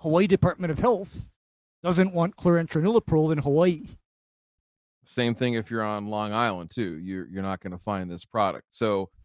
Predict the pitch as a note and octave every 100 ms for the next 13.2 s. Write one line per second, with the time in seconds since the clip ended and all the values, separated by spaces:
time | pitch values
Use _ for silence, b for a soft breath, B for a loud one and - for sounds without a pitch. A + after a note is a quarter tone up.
0 | _ _ _ _ A2+ C#3 F3 D3+ A#2+ B2+
1 | G#2+ - B2+ B2+ A2 B2+ B2+ B2 G#2 -
2 | C#3 D#3 C#3+ - D3 C3+ _ _ _ _
3 | - A2 - D3 - B2 A2+ A#2+ A2 G#2
4 | F#2+ A#2+ A2+ G#2 F#2+ F#2 G2 F#2+ F2 G2+
5 | F#2+ - _ _ _ G#2 B2 C3 C3+ A#2+
6 | A2+ - - G2+ G#2+ G#2 - G#2+ G2+ -
7 | F#2 F2+ - B2 G#2 F#2+ F#2 G2 E2+ F#2+
8 | G2+ G2+ F#2+ - - G2 F2+ - G2+ E2+
9 | F#2+ C2+ B1 - - _ _ _ _ G2
10 | - F2 A#2+ A#2+ A2+ - C4+ D4 A#3 G3+
11 | B3 G#3+ G2+ C3 C#3+ G#2+ A2 A#2+ G#2 E3+
12 | G#3 B3+ A#3 E3 B2 A2+ G#2 F#2 F#2 -
13 | A#2+ -